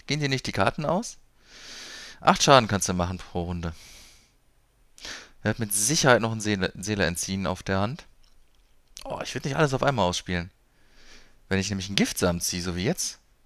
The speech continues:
kannst du gleich aufgeben. Gut gespielt. Das war's für den. Der gibt auf. Ist zwar, wär, wär zwar schade, weil, äh, <clears throat>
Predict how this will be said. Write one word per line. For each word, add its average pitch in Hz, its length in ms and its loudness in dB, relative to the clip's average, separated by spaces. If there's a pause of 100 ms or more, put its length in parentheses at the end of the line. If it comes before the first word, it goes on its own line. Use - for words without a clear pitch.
(400)
kannst - 160 -2
du 110 60 -6
gleich 143 160 4
aufgeben. 90 460 0 (3750)
Gut - 160 -4
gespielt. 127 540 4 (880)
Das 110 180 2
war's 165 240 6
für 95 100 -2
den. 87 200 -2 (180)
Der 113 80 6
gibt - 200 2
auf. 110 260 6 (1400)
Ist - 140 8
zwar, 117 180 8
wär, 143 220 12
wär 175 140 8
zwar 123 180 4
schade, 127 360 12
weil, 104 640 8 (2000)
äh, 143 480 4
<clears throat> - 20 -12